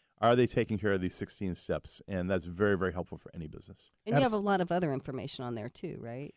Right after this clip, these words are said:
Speaker 1: Oh, yeah, tons. I mean, it's a lot about remote working and how do you scale your business, how do you grow with I T solutions and fun stuff that everybody wants to hear about, right?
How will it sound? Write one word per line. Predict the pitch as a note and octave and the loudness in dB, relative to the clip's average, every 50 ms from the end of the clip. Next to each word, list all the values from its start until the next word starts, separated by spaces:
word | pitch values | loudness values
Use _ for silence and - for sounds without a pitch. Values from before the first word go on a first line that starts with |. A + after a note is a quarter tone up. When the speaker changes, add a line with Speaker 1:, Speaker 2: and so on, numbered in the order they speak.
| _ - | _ 2
Speaker 1:
Oh, | C#3+ D3 | 4 4
yeah, | C3 A2 - - - | 6 4 2 0 -4
tons. | - - F2+ E2 E2 D2 - | -4 -4 -2 -2 -2 -4 -4
I | F#2 F2 | -2 -2
mean, | F2+ F#2 F#2 F#2 | 0 0 0 -2
it's | F#2 - - | -2 -4 -4
a | G2 | 0
lot | F#2+ F#2+ F#2+ F#2 | 2 4 4 4
about | E2 F2 D2+ - | 4 2 2 0
remote | - - - F#2 F#2 - - | -2 -6 -2 -2 -2 0 4
working | B2 D#3 D3+ C#3+ - D3+ C#3 C3+ C3+ C3 B2+ A2 | 6 6 6 6 4 4 4 4 4 4 2 2
and | E2 D2+ | 0 -2
how | D#2+ F#2 F2+ | -2 -2 -2
do | |
you | E2 | -2
scale | - - - - G#2+ G#2 G2 | -2 -4 -2 0 2 4 4
your | F#2+ F2+ F2+ | 4 2 2
business, | G2 A2+ G#2 G2+ A2+ G2+ - | 2 2 2 2 -2 -2 0
how | F#2 E2 | 0 0
do | E2 | 0
you | D#2+ | 0
grow | E2+ E2 F#2+ G#2 G#2+ A2 | 0 2 2 4 6 6
with | G#2 G2 G2 F#2+ F2+ | 6 6 6 6 6
I | F2+ F#2 F2+ | 4 2 2
T | - - G#2+ F#2 | 0 -2 -6 -6
solutions | - - G2 F#2+ F#2+ F#2+ F#2 - - G2+ F#2 F#2 F#2 F#2 E2+ E2+ | -4 -4 -2 0 0 -2 -2 -2 -4 -2 -2 0 -2 -2 -4 -4
and | F2 D#2+ E2 E2 _ | -6 -6 -6 -6 _
fun | - - B2+ A#2 G#2 | 4 4 4 4 4
stuff | - - A2 G2 - | 2 2 2 2 2
that | G#2+ | 0
everybody | G2+ F#2 G2 G2 F#2 F2+ G2 G2 | 2 2 2 2 4 4 4 4
wants | F#2+ G2 F#2 - | 6 4 2 2
to | - F2+ | 2 2
hear | F#2+ F2+ | 4 4
about, | F2 E2 D#2+ D#2 D#2+ | 4 4 2 2 2
right? | F2+ G2 A2 - | 2 2 0 -2